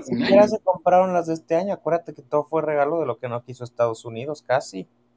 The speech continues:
Speaker 2: Bueno, pues, nada más ahí te dejo, ¿no? Como, como están las cosas.
Speaker 1: Ay, Dios mío.
Speaker 2: Ay.
Speaker 1: Ay, Dios mío. Vámonos,
Speaker 2: Ay.
Speaker 1: bueno, vamos a seguirnos
Speaker 2: Pues
Speaker 1: con noticias tristes, ¿no?
Speaker 2: Pues,
Speaker 1: Hablando
Speaker 2: pues,
Speaker 1: de
Speaker 2: pues,
Speaker 1: covid,
Speaker 2: pues,
Speaker 1: Vicente y Martita Sagún.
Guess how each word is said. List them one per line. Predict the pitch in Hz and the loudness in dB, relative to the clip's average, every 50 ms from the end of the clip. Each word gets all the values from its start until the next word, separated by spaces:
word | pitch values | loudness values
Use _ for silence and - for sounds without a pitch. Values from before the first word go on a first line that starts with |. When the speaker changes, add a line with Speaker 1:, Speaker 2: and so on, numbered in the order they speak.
| _ _ _ _ _ _ _ _ - | _ _ _ _ _ _ _ _ -12
Speaker 2:
Bueno, | 117 110 110 - - _ _ | -10 -10 -10 -12 -18 _ _
pues, | - - - - - _ _ - - - - _ | -16 -14 -14 -14 -16 _ _ -20 -20 -20 -20 _
nada | - 147 147 | -8 -6 -4
más | 147 156 165 156 - | -2 -2 -2 0 0
ahí | 170 156 151 | 0 -2 -2
te | - 139 - | -2 -4 -4
dejo, | 113 104 - - 98 | -4 -8 -8 -12 -12
¿no? | 104 - - - - | -10 -10 -12 -12 -12
Como, | 117 107 107 104 98 92 - - _ | -12 -12 -10 -10 -12 -14 -16 -18 _
como | _ 117 107 107 | _ -12 -10 -10
están | 107 - 127 120 120 | -8 -6 -2 0 0
las | 120 120 120 | 0 0 -2
cosas. | - - - - - - - - - - _ _ - - | -6 -8 -10 -10 -6 -6 -6 -6 -8 -10 _ _ -16 -12
Speaker 1:
Ay, | 151 151 156 160 165 160 160 147 | -10 -8 -6 -4 -4 -4 -4 -6
Dios | 139 135 123 117 113 - | -6 -8 -8 -8 -8 -8
mío. | 123 123 123 127 | -8 -6 -4 -2
Speaker 2:
Ay. | 123 123 117 - - 147 - - - - _ _ _ _ | -2 -2 -2 -2 -2 -4 -4 -8 -12 -18 _ _ _ _
Speaker 1:
Ay, | 131 127 123 127 123 120 117 110 | -4 -2 -2 -2 -2 -2 -4 -6
Dios | 110 110 110 110 107 113 | -6 -8 -8 -8 -8 -8
mío. | 117 120 123 | -6 0 2
Vámonos, | 143 156 185 208 208 220 214 208 - 156 | 4 4 4 4 2 4 2 2 2 0
Speaker 2:
Ay. | 156 | -2
Speaker 1:
bueno, | 175 214 226 226 226 - _ _ _ _ | 0 0 -2 -2 -4 -8 _ _ _ _
vamos | - 277 320 330 302 | 2 4 4 4 2
a | 277 | 0
seguirnos | 208 202 196 196 208 233 233 220 | -2 -2 -2 0 -2 -2 -2 -2
Speaker 2:
Pues | - - 165 156 | 0 0 0 0
Speaker 1:
con | 151 147 147 | 0 -2 0
noticias | 151 156 156 - 185 190 - 202 185 180 - | 0 0 0 0 -6 -6 -2 -4 -4 -4 -4
tristes, | - 180 185 180 - - - 151 139 | -8 -8 -8 -8 -8 -4 -4 -4 -2
¿no? | 139 139 151 190 277 359 - _ _ _ _ _ _ _ _ _ _ | 0 -2 -2 -2 -2 -6 -10 _ _ _ _ _ _ _ _ _ _
Speaker 2:
Pues, | - 208 214 196 | -4 -2 0 4
Speaker 1:
Hablando | 139 143 147 160 175 196 196 | 4 4 6 4 2 2 0
Speaker 2:
pues, | 185 - | -2 0
Speaker 1:
de | 214 | 2
Speaker 2:
pues, | 208 160 | 4 4
Speaker 1:
covid, | 160 165 190 214 220 | 4 4 0 -2 -2
Speaker 2:
pues, | 208 202 | -2 0
Speaker 1:
Vicente | 160 160 165 185 196 196 196 185 - | 0 0 0 2 0 0 0 -2 -6
y | 202 | -2
Martita | 190 180 175 - - 196 185 - 190 | 0 0 0 -2 -4 -8 -2 -2 -2
Sagún. | 185 - 185 180 170 180 185 185 180 | 2 2 0 0 0 -2 -4 -4 -6